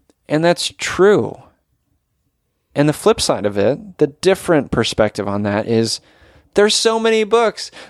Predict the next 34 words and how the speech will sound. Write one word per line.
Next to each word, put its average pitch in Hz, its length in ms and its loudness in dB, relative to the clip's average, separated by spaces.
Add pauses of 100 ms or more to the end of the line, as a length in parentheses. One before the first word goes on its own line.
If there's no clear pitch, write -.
there's 240 200 2
so 254 220 0
many 254 160 0
places 233 400 0
to 226 80 2
travel, 220 460 2
there's 196 160 2
so 220 180 0
many 226 320 -2
wonderful 208 420 0
movies 214 440 0
to 160 100 0
watch, 107 540 0
and 139 720 0
it's 151 340 -4
endless, 156 600 2
and 135 380 0
that's 151 220 0
exciting 135 560 -4
'cause 113 160 -12
that's, - 420 -2 (920)
that's 123 220 0
a 135 60 2
life 120 300 0
of 107 180 -6
joy 120 360 2
and 101 160 -2
gleaning 113 500 0
and - 180 -10
learning 117 460 0
and, 98 260 -8 (1000)
gosh, - 640 -8 (200)
you - 140 -16
know, 117 280 -12